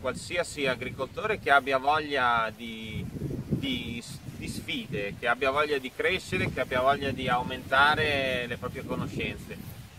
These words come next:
Questa delle cover crops è una cosa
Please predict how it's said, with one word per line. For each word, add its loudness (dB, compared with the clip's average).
Questa 6
delle -4
cover 0
crops 4
è 6
una -4
cosa 4